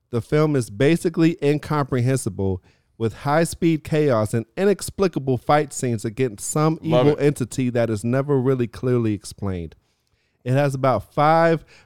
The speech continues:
Speaker 1: false endings. Oh, they got me. I was like, "Oh my God, is it over?" But it was like,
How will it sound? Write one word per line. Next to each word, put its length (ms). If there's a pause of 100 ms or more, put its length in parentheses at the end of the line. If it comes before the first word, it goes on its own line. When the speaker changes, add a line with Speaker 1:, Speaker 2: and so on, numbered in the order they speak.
(180)
Speaker 1:
false 400
endings. 680 (460)
Oh, 180
they 160
got 280
me. 200 (200)
I 140
was 100
like, 180
"Oh 80
my 140
God, 260
is 140
it 80
over?" 440 (1040)
But 120
it 60
was 160
like, 220